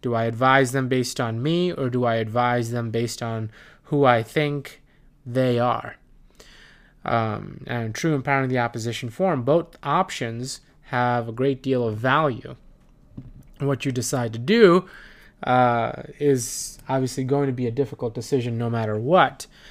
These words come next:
Um, and it'll come with some pros and cons. Um, you can potentially gain a friend, uh, in a, in a surprising sort of way. Uh, uh, there's a little bit of a s-, uh, connotation that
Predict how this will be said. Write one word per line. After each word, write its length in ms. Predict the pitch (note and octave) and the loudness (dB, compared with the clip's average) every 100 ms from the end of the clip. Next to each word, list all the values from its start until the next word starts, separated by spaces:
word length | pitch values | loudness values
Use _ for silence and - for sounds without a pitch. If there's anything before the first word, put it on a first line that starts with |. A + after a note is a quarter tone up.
| - - - | -20 -16 -4
Um, 520 | A#2 A#2 A#2 A2+ A2+ - | 0 0 0 -4 -8 -2
and 220 | C#3 C3+ | 0 2
it'll 160 | D3+ D#3+ | 2 2
come 200 | G#3+ A3 | 0 2
with 120 | A3 | 2
some 160 | A3 G#3 | 2 4
pros 340 | G3 G3+ F#3 | 6 8 6
and 160 | F3+ F3+ | 0 -4
cons. 600 | G3+ B3 C3 - - - - | -4 -2 -4 -10 -14 -14 -8
Um, 580 | B2 A#2+ A#2 A#2 A#2+ - | -6 -4 -6 -8 -12 -10
you 160 | C3 B2+ | -6 -4
can 180 | C3+ | -4
potentially 680 | B2+ B2+ C#3 C3+ D3 C#3 B2+ - - - - - - - | -4 -2 -2 2 6 6 6 0 -20 -20 -20 -20 -20 -2
gain 320 | C#3+ F3 B3+ | 6 8 10
a 80 | A3+ | 6
friend, 500 | - G3+ A#3+ A#2 A#2 C#3+ | 6 6 8 4 -2 -6
uh, 140 | C3+ C3 | -6 -6
in 140 | C#3+ C#3+ | -2 0
a, 100 | C#3+ | 0
in 200 | D3 D3 | -2 -2
a 40 | |
surprising 600 | C#3 D3+ - G#3 G#3+ G#3+ | 0 0 8 8 8 4
sort 280 | - G3 F#3 | 6 6 6
of 120 | E3 | 6
way. 560 | F3+ G3+ E3+ D3 C#3 C3 - - - - _ - | 8 10 10 8 6 2 -6 -20 -20 -20 _ 4
Uh, 40 | |
uh, 560 | C#3+ C#3 C3+ B2 A2+ - - - - C#3 A#2+ | 8 8 8 6 4 0 -10 -16 -8 -8 -8
there's 360 | G#2 C#3+ D3+ C3 | -8 2 2 4
a 40 | |
little 220 | C3+ D3+ | 2 2
bit 100 | C#3 | 2
of 100 | B2+ | 2
a 40 | B2 | 0
s-, 260 | A#2 - | -2 -6
uh, 600 | - C3+ B2 A#2+ A#2+ - - | -6 -4 -4 -4 -8 -10 -14
connotation 880 | - E3+ C#3+ - E3+ E3+ C3 A#2+ A#2+ | -2 2 2 2 2 2 0 -4 -2
that 520 | B2+ B2 A#2+ A#2+ - | 2 4 2 -2 -16